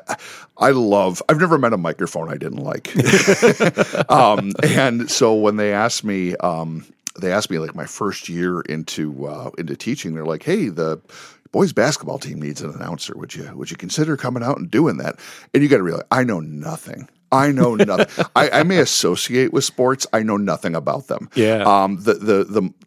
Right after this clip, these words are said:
Speaker 1: it's so funny when they think the announcer must know everything about the game. I know, I, I really don't.
Speaker 2: Mm-hmm.
Speaker 1: I can call off a number. I could t-, say what's on sale at the concessions. I can, you know, call off the fifty fifty <laughs> raffle.
Speaker 2: Yeah, absolutely.
Speaker 1: But, um, I started doing it, and I just, I,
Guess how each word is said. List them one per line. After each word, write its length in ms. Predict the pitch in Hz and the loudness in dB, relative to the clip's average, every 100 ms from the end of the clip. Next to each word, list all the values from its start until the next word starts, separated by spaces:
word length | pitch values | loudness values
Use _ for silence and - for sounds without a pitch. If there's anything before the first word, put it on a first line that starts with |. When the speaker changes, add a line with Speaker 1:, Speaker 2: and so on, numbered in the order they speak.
| - - | -14 -10
Speaker 1:
it's 180 | 98 - | -6 2
so 220 | 143 127 | 2 4
funny 260 | 123 113 | 2 2
when 140 | 104 92 | 2 0
they 100 | 87 | 0
think 220 | 110 101 | -2 -2
the 100 | 95 | -2
announcer 400 | 87 90 92 90 | -2 -2 -2 -4
must 240 | 85 - | -4 -4
know 140 | 92 90 | -2 0
everything 340 | 95 104 95 | 0 -2 -4
about 220 | 87 82 | -2 -4
the 80 | 92 | -4
game. 180 | 80 82 | -6 -4
I 100 | 92 | -2
know, 220 | 110 117 - | -2 -4 -4
I, 140 | 113 - | -6 -2
I 60 | 110 107 | -2 -2
really 340 | 113 113 104 90 | 0 0 0 -2
don't. 360 | - - - - - | -8 -10 -14 -10 -4
Speaker 2:
Mm-hmm. 260 | 120 98 | -2 2
Speaker 1:
I 120 | 101 | 2
can 120 | 110 107 | 2 0
call 280 | 113 107 104 | 2 4 4
off 100 | - | 0
a 60 | |
number. 420 | 98 90 92 92 | 0 0 2 2
I 100 | 85 | 0
could 160 | 92 95 | -2 -8
t-, 120 | - | -8
say 260 | - 110 101 | -2 0 2
what's 220 | 98 - | 0 -2
on 120 | 92 | -6
sale 280 | - 90 92 | -2 0 0
at 80 | 87 | -2
the 60 | |
concessions. 800 | - 87 - 85 - 92 87 82 | -8 -6 -2 -2 -2 -4 -4 -6
I 80 | - | -6
can, 200 | - 92 | -6 -2
you 60 | 90 | 0
know, 100 | 90 | 2
call 320 | 196 160 117 | 4 4 4
off 180 | 113 - | 2 2
the 80 | 107 | 2
fifty 360 | 104 - - | 2 2 0
fifty 340 | - 92 - 90 | 2 2 2 2
<laughs> 0 | |
raffle. 480 | 87 95 - 95 95 | 4 2 2 2 2
Speaker 2:
Yeah, 260 | 113 123 101 | 2 2 -2
absolutely. 460 | - 113 135 - - | -2 4 4 4 4
Speaker 1:
But, 40 | |
um, 460 | 117 104 101 98 104 - | 4 4 0 -4 -6 0
I 100 | 117 | 0
started 300 | 127 156 139 | 4 4 4
doing 260 | 127 135 151 | 2 2 2
it, 160 | 110 101 | 0 0
and 140 | 110 | 0
I 100 | 107 | 0
just, 380 | 110 107 - - | 0 -2 -2 0
I, 280 | - 101 | 2 4